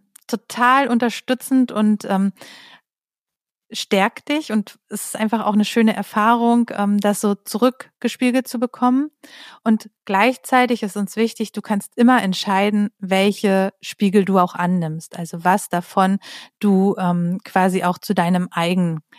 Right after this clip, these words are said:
machen möchtest und was nicht. Also hier hast du zwei Komponenten. Einmal der Blick von dir selbst, ähm, auf dich selbst und das Ganze ergänzt mit dem Blick der anderen. Und alles zusammen gibt ein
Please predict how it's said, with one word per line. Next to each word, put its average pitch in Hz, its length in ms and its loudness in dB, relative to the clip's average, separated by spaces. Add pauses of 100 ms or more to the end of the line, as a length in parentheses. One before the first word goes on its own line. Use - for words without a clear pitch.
(120)
machen 175 360 0
möchtest 170 500 -4
und 196 140 -2
was 202 240 -2
nicht. - 480 -10 (1600)
Also 226 380 4
hier 233 180 4
hast 214 100 -4
du 202 60 -6
zwei 185 180 -2
Komponenten. 220 720 -2
Einmal 220 280 4
der 196 100 2
Blick - 400 -4 (280)
von 190 200 -2
dir 175 120 -2
selbst, 233 580 -2
ähm, 208 200 0
auf 247 240 2
dich 262 160 -4
selbst 269 360 -2
und 262 320 0 (500)
das - 200 0
Ganze 220 280 2
ergänzt 202 540 0
mit 185 140 -6
dem 185 120 -2
Blick - 260 -6
der - 200 0
anderen. 160 480 -8 (240)
Und 170 160 -10 (340)
alles 214 300 0
zusammen 196 480 0 (580)
gibt - 220 -4
ein 190 280 -2